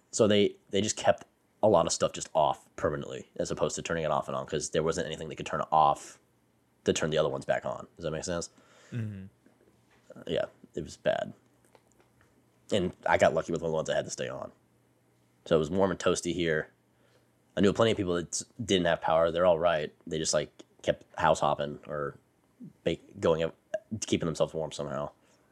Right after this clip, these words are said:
Speaker 2: Yeah. Are they still,
Speaker 1: It's
Speaker 2: like,
Speaker 1: fucking nuts,
Speaker 2: are they
Speaker 1: dude.
Speaker 2: still, like, fixing stuff then right now too?
Speaker 1: Um,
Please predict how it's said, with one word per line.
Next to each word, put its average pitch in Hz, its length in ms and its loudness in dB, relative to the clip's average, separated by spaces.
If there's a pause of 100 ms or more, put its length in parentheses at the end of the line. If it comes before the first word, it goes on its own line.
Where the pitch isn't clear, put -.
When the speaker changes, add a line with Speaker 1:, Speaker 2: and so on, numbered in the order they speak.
(440)
Speaker 2:
Yeah. 104 300 -8 (1160)
Are 113 140 0
they 131 140 -2
still, 139 260 -2
Speaker 1:
It's 143 60 0
Speaker 2:
like, 120 80 2
Speaker 1:
fucking 82 200 -2
nuts, 76 240 -4
Speaker 2:
are - 40 -4
they 76 80 -2
Speaker 1:
dude. 117 100 -4
Speaker 2:
still, 127 160 -2
like, 117 180 -6
fixing 113 520 -12
stuff 120 340 -8 (280)
then 117 280 -8
right 113 200 -10
now 95 300 -10
too? 90 260 -12 (1600)
Speaker 1:
Um, 90 320 6